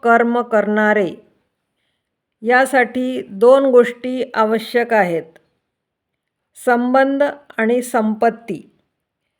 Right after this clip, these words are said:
संबंधही अविनाशी आणि संपत्तीही अविनाशी. आणि हे प्राप्त होते अविनाशी बापाकडून.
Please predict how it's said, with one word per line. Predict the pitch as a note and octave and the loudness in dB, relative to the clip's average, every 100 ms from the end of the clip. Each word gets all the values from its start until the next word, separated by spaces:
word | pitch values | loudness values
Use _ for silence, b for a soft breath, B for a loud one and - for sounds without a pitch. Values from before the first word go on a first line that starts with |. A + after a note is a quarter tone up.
| _ _ _ _ _ | _ _ _ _ _
संबंधही | C4 A#3+ A#3+ C4 C4+ C#4 C#4 D4 | -2 0 2 0 2 2 2 2
अविनाशी | C#4 C4+ C#4 C4+ C4 C#4+ D4 F#4+ _ - | 2 2 2 0 -2 -8 -8 -12 _ -8
आणि | A3+ A#3+ | -4 -4
संपत्तीही | B3 A#3 A3 A3 B3 A#3+ - B3+ A3 D4 | -2 -6 -4 -4 -4 -6 -8 -6 -4 0
अविनाशी. | D4 A#3 A3+ G#3+ E3+ - - _ _ _ _ _ _ _ _ _ _ _ _ _ _ _ _ _ _ | 2 2 2 0 -4 -10 -20 _ _ _ _ _ _ _ _ _ _ _ _ _ _ _ _ _ _
आणि | A#3 A#3+ A#3+ | -4 -2 0
हे | G#3 B3 | 2 2
प्राप्त | C#4+ C4 A3+ A3 - | 2 2 0 0 -2
होते | A3+ G#3+ G#3+ A3+ C4+ F#4+ - _ _ | 0 0 0 2 2 -2 -14 _ _
अविनाशी | G#3+ A3+ A#3+ A#3 A#3 A3+ B3+ C4+ | -4 0 0 2 0 -2 -8 -8
बापाकडून. | A3+ G#3+ G3+ G#3 A3 G#3+ G3+ F3 | -2 0 0 2 -2 0 -2 -2